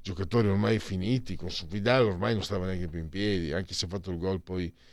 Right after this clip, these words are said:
il gol, gol storico in Inter Juve che poi ha aperto la strada al, al, al diciannovesimo scudetto. A proposito, con qua,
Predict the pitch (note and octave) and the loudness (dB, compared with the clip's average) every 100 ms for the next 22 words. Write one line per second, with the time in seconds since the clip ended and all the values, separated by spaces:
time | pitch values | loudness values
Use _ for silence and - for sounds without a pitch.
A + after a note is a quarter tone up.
0 | - _ F2 E2+ F#2 F2 G#2 G#2+ G#2+ - | -20 _ -4 0 2 4 6 6 4 -2
1 | - - G#2 G2+ G2 F#2+ G2+ G2 F2 F2 | -6 0 4 4 4 2 0 0 2 2
2 | F2 F2+ F#2 F2+ F2 F#2 F#2 F#2+ F2 D#2+ | 2 2 0 -4 -2 -2 0 -2 -4 -6
3 | F2 E2 F2+ - E2+ D#2 - F2+ F2 E2 | -4 -4 -6 -6 -4 -2 2 2 2 0
4 | E2 - E2+ E2 E2 E2+ - _ _ _ | -2 -2 -2 0 0 -2 -6 _ _ _
5 | _ - F#2 F2 G#2+ F#2+ G2 F#2+ F2 E2+ | _ -6 -4 0 2 2 2 2 0 -2
6 | - E2+ - C#3 D3 C#3 E3 C3 G#2+ G#2 | -4 -6 2 4 4 6 6 6 2 -2
7 | B2 B2 C#3+ C3 G2+ | 0 4 6 6 4